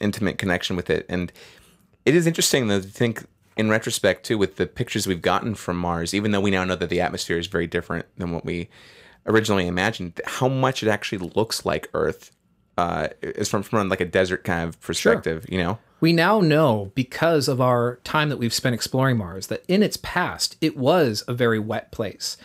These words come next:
Speaker 2: It was very much like Earth was, you know, a billion years ago. And it went through a change. It went through a lot of changes that led to where it is now. And if it wasn't for the fact that it essentially has no magnetic field of any substance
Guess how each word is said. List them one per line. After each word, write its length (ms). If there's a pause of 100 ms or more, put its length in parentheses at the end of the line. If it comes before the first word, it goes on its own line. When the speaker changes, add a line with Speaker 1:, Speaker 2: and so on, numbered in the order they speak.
(260)
Speaker 2:
It 100
was 160
very 280
much 260
like 400
Earth 340
was, 640 (560)
you 100
know, 220
a 40
billion 340
years 220
ago. 280 (500)
And 460 (240)
it 120
went 160
through 120
a 40
change. 500
It 40
went 160
through 120
a 40
lot 200
of 60
changes 480
that 300
led 240
to 80
where 200
it 60
is 180
now. 260
And 140
if 140
it 80
wasn't 320
for 80
the 60
fact 260
that 80
it 220
essentially 420
has 300
no 440
magnetic 440
field 380
of 120
any 260
substance 680